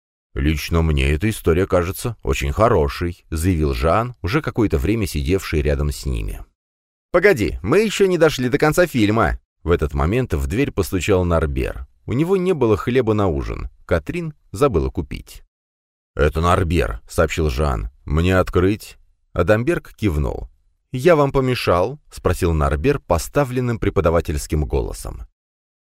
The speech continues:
«Вам бы неплохо посидеть здесь вместе с полицией», — сказал Жан.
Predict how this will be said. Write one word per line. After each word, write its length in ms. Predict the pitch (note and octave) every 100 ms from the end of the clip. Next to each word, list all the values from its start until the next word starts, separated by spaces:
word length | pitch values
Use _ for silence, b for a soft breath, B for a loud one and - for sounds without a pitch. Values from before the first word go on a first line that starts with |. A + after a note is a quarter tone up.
| _
«Вам 420 | - G#1+ D2+ F#2+
бы 100 | F2+
неплохо 500 | G2 F#2+ E2+ F#2 -
посидеть 480 | F2+ F#2 E2 E2+ D#2+
здесь 380 | B1+ - E2+ -
вместе 420 | C#2+ E2 D#2+ -
с 100 | -
полицией», — 760 | - A2 C#2 B1+ - G2 A1 G1+
сказал 340 | - E2+ D2
Жан. 460 | C2 E2 A#1+ G1+